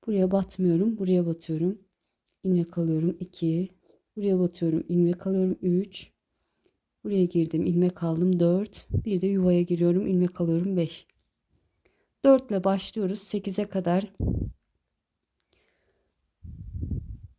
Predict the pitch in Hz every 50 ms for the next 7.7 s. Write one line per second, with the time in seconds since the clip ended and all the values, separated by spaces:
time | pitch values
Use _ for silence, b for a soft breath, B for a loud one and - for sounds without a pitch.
0 | _ _ _ _ _ _ _ _ _ _ _ _ - - 226 226 - - 196 175
1 | - - 175 170 165 165 - - 156 151 147 147 - - - - - - - -
2 | _ - 175 165 160 - _ - 208 196 185 180 175 165 160 160 - 185 190 196
3 | 196 190 196 196 196 208 - 196 185 - - - 202 196 196 190 190 202 202 196
4 | 208 208 - - - - - - _ _ _ _ _ _ _ _ _ _ _ _
5 | _ _ _ _ _ _ - 220 214 196 180 175 175 170 196 185 180 170 165 170
6 | 185 - - 185 180 - - 185 180 180 175 175 170 165 160 165 175 185 185 170
7 | 165 - - - 160 151 147 - - - - - -